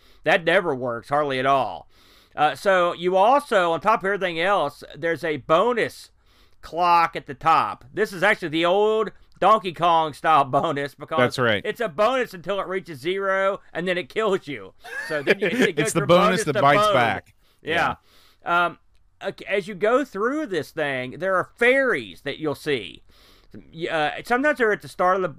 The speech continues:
Speaker 1: the level, and sometimes they're there when you pick up a bell. Okay, occasionally they're just there, but sometimes you have to hit a, when you get a bell,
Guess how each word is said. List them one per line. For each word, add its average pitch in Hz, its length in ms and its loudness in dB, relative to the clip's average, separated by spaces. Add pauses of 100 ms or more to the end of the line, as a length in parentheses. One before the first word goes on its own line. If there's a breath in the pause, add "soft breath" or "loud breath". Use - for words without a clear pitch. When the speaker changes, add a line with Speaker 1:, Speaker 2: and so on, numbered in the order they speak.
(180)
Speaker 1:
the - 80 -14
level, 185 300 0
and 156 120 -2
sometimes 214 380 -2
they're 165 160 -2
there 156 200 -2
when 156 80 -6
you 143 80 -8
pick 185 200 -6
up 156 140 -4
a 139 60 -2
bell. 120 640 -2 (260)
Okay, 131 220 -2
occasionally 240 480 -2
they're 170 100 0
just 143 220 -8
there, 135 440 0 (300 soft breath)
but - 80 -18
sometimes 240 340 -2
you 190 60 2
have 180 80 0
to 165 100 -6
hit 180 120 0
a, 156 60 -2 (120)
when 165 160 -6
you 165 80 -6
get 160 140 -2
a 135 40 -4
bell, 135 600 0